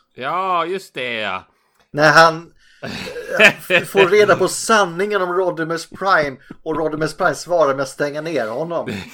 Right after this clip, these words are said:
Speaker 1: <laughs> Nej, men alltså, Rodimus Prime, han vill ju bara skona allihopa, så att, eh, när smittan har spridits i det här avsnittet då, när hatpesten håller på att ta över, eh, då springer Rodimus Prime till, eh,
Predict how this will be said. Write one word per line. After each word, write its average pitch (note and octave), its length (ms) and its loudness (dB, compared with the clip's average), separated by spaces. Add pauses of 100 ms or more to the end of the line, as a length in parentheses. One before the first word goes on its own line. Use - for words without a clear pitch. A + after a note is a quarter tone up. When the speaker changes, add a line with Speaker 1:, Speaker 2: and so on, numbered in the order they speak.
(120)
Speaker 1:
<laughs> C#4 840 -2 (360)
Nej, G2+ 320 -8
men G2 140 -14
alltså, F#2 220 -14
Rodimus G#2 680 -14
Prime, C#3 320 -8
han A2+ 80 -6
vill C3 140 -8
ju G#2+ 60 -8
bara G2+ 180 -8
skona A#2+ 420 -10
allihopa, G2 560 -8
så G#2 100 -18
att, - 280 -18
eh, G#2+ 460 -16
när A2+ 220 -12
smittan B2 420 -14
har A2+ 80 -8
spridits B2 500 -12
i - 20 -10
det B2 80 -10
här A#2+ 60 -10
avsnittet A#2+ 540 -14
då, A#2 160 -14
när G#2 260 -14 (180)
hatpesten C#3 840 -12
håller A2+ 200 -10
på A2+ 200 -16
att G#2 80 -18
ta A2+ 140 -10
över, A2 300 -12 (580)
eh, G#2 480 -14
då A2 100 -16
springer A2+ 400 -12
Rodimus A2 420 -14
Prime G#2+ 380 -10
till, G2+ 540 -14
eh, G2 60 -16